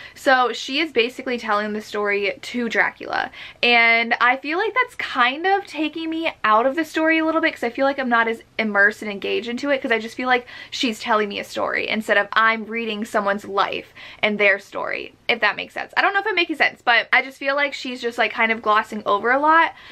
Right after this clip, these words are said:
because it's so short. Like, we've already gone through hundreds of years. It's actually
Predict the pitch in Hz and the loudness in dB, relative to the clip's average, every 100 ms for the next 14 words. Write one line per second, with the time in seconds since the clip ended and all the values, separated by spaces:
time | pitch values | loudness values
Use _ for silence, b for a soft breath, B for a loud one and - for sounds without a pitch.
0 | B B - 247 - - 208 233 247 302 | B B -6 -6 -6 -8 -4 -4 -4 0
1 | 294 285 285 285 294 240 226 220 214 220 | 0 0 2 4 4 2 -2 0 0 0
2 | 220 208 214 214 208 202 220 233 233 233 | -2 -4 -4 -6 -4 -4 -4 -4 0 2
3 | 240 247 262 453 - | 2 0 0 0 0